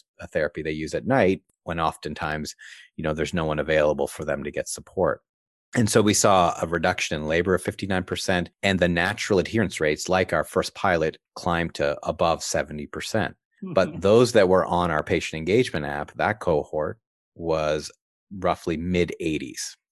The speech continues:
Speaker 1: in adherence rate. And this is a complicated therapy where you're putting a mask on your face that's blowing positive pressure down your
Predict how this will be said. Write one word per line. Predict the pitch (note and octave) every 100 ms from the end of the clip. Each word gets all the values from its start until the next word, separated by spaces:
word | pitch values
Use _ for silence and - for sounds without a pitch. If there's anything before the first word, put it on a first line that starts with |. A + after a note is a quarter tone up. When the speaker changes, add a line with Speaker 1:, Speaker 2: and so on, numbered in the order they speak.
| _ -
Speaker 1:
in |
adherence | E2 C#2+ E2 C#2+ -
rate. | - - -
And | C3
this | C#3
is | A2+
a | A2
complicated | - F#2+ F2+ - E2 D2+ -
therapy | D#2+ D#2+ - D2+
where | D2+ C#2+ D2 - - - - _ -
you're |
putting | D#2 F2 D#2+ D2
a |
mask | D2+ D#2+ E2+ -
on | D#2
your | D2
face | - D2+ D2
that's | D2+ -
blowing | D#2+ C#2+ C#2+
positive | E2+ E2 D#2+ C#2+ -
pressure | D2 - E2 C#2+
down | D2 D2 D2
your | C#2+ C2+ -